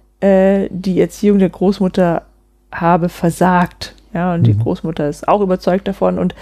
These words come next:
Speaker 1: da er halt der Mann im Haus ist, äh, übernimmt er jetzt das Ruder und sperrt die Kinder ein und verbietet alles. Und, ähm, ja, ähm, die, die Rettung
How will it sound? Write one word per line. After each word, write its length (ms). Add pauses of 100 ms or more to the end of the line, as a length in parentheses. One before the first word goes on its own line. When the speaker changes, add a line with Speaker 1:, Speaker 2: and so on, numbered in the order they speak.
(300)
Speaker 1:
da 120
er 200
halt 180
der 100
Mann 240
im 260
Haus 300
ist, 460
äh, 200
übernimmt 420
er 160
jetzt 220
das 180
Ruder 180
und 120
sperrt 260
die 80
Kinder 360
ein 180
und 140
verbietet 480
alles. 320 (1400)
Und, 680
ähm, 500 (2750)
ja, 380 (340)
ähm, 520
die, 180
die 180
Rettung 680